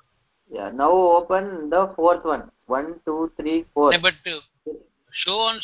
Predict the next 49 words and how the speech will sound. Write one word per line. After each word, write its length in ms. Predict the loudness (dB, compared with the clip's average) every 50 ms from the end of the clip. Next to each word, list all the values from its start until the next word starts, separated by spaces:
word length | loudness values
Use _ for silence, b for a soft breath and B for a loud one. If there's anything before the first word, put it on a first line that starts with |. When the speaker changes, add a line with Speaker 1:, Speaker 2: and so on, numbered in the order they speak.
| -10 -6
Speaker 2:
startup, 520 | -4 -4 -4 -2 -2 -4 -2 -2 -2 -4 -8 _ _ _ _ _ _ _ _ -6
there 120 | -6 -6
was 200 | -6 -6 -8 -6
a 260 | -6 -6 -6 -6 -12 _ _ _ _ _ _ _
white, 220 | -6 -4 -4 -4 -6 _ -10 -10
I 40 | -8
mean, 240 | -8 -8 -10 -10 -14
blue 560 | -12 -10 -8 -8 -8 -10 -12 -14 -20 -20 -20 _ _ _ -6
tick 120 | -6 -6 -6 _ _ _ -8
mark 200 | -8 -8 -8 -8 -12
over 240 | -14 -14 -12 -12 -8
there. 260 | -6 -4 -4 -4 -6 -10 _ _ _ _ _ _ _ _ _ _ _ _ _ _ _ _ -10
Speaker 1:
Yeah, 220 | -4 -2 -2 -2 -2 -4
that 140 | -6 -4 -2
Speaker 2:
When 140 | -2 -2 0
Speaker 1:
went 200 | 0 -2 -4 -6
Speaker 2:
I 20 |
Speaker 1:
when 140 | -10 -10 -10
you 160 | -12 -18 -20 _ _
clicked. 220 | -20 -20 -20 _ -20 _ _ _ -6
Speaker 2:
went 240 | -4 -4 -4 -2 -4
away. 300 | -4 -4 -6 -6 -8 -10
Uh, 420 | -10 -10 -8 -6 -8 -8 -8 -6 -4
that's 180 | -6 -6 -4 -8
okay, 220 | -8 -6 -6 -6 -4
no? 60 | -4
Speaker 1:
Yeah. 160 | -6 -6 -8 -14 _ _ _ _ _ _ _ _ _ _ _ _ _
What 280 | -12 -4 -2 -2 -2 -2
Speaker 2:
Uh. 40 | -4
Speaker 1:
will 120 | -6 -2
happen 360 | -2 -2 -2 -2 -4 -10 -8
is, 240 | -8 -8 -8 -10 -10 -12 -10
it 180 | -10 -10 -8 -8
will, 280 | -6 -4 -4 -4 -4 -6
uh, 260 | -6 -4 -4 -4 -6 -8 -10
wa-, 280 | -4 -2 0 0 0 -2 -4 -4
every 160 | -4 -4 -2
time 200 | -2 -2 0 0
you 120 | 0 0 0
open, 200 | 0 0 -2 -2
it 120 | -2 -4
will 140 | -4 -4 0
not 280 | 2 2 2 0 -2 0
show 140 | 2 4
all 260 | 4 6 4 4 0 -2
this 180 | -6 -6 -8 -8 _ _ _ _ _ _ -2
person 380 | -2 -2 -2 -2 -4 -6 -4 -4
and 140 | -6 -4 -4
all. 180 | -6 -6 -8